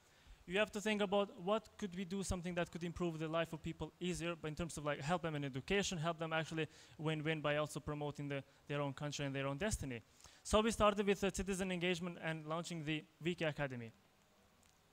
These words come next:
So what Wiki Academy does is basically invites all the scholars to come and write new content.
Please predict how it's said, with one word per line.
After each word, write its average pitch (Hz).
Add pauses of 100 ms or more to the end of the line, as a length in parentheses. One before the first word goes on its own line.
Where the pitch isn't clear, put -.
(340)
So 190
what 208
Wiki 220
Academy 214
does 170
is 170
basically 175
invites 180
all 226
the 233
scholars 180 (320)
to 175
come 220
and 196
write 196 (180)
new 214
content. 139